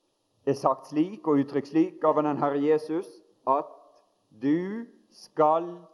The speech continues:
elske Herren din Gud med dine følelser. Ja,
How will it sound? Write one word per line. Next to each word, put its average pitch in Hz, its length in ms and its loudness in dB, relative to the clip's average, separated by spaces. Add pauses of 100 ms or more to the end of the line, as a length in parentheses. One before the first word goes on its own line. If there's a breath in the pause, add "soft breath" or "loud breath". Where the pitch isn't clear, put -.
(320)
elske 120 840 -4 (500)
Herren 104 640 -2 (500)
din 113 300 -2
Gud 98 480 -10 (2750)
med 104 180 -4
dine 104 220 -4
følelser. 92 500 -4 (3000)
Ja, 127 320 2